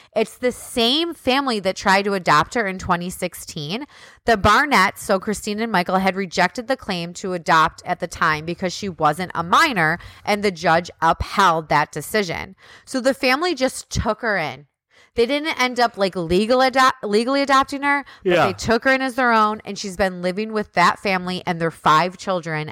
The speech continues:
Speaker 1: ever since. They're also trying to legally change her birth year back to two thousand three. But the Barnetts are like, "This person is thirty fucking years old. This is insane."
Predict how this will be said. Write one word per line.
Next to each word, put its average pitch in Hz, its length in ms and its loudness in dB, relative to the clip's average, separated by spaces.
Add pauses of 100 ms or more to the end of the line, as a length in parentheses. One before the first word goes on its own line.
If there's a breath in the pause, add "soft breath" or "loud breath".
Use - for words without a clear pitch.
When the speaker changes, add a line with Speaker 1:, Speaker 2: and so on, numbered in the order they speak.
(120)
Speaker 1:
ever 151 280 -2
since. - 540 -8 (640 soft breath)
They're 247 180 2
also 262 420 4
trying 233 420 0
to 233 140 -2
legally 214 540 -2
change 208 340 -6
her 214 80 -2
birth 185 400 -2
year 170 160 -2
back 165 420 2
to 180 120 -14
two 196 180 -6
thousand 160 540 0
three. 151 480 -6 (640 soft breath)
But 226 160 0
the 233 80 2
Barnetts 240 400 2
are 247 120 0
like, 202 360 2 (840)
"This 226 240 2
person 262 380 4
is 427 200 2
thirty 220 320 4
fucking 240 460 0
years 302 260 -2
old. 156 420 2 (220 soft breath)
This 196 260 0
is 262 160 0
insane." 202 840 -2